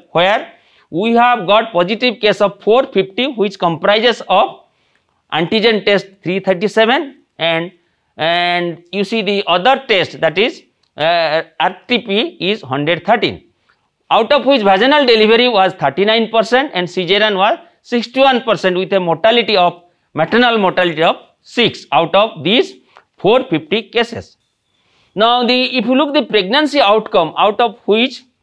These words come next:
total, look at the vaginal delivery was around thirty-nine percent and the cesarean was sixty-one percent. Definitely, it is more than that of the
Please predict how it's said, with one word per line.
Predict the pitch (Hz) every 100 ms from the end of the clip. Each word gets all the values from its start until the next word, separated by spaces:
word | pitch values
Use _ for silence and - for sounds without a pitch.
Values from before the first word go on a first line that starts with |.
| -
total, | 185 185 247 190 107 - _ _ -
look | 180
at | 208 185
the | 208
vaginal | 165 160 202 247 247
delivery | 208 202 208 233 311 - _ _
was | - 165 170
around | 175 185 180 - _ _
thirty-nine | 143 143 196 214 214
percent | 214 214 233 285 - _
and | 165 165
the | 165
cesarean | - 196 233 254 233
was | 185 233 247
sixty-one | - 185 - 226 233 214
percent. | 196 165 180 165 - _ -
Definitely, | 190 226 277 240 208
it | 185
is | 202 269 - _ _ _ _ _
more | 120 156 247 294
than | 254 226
that | 202 175
of | 170 151
the | 226 294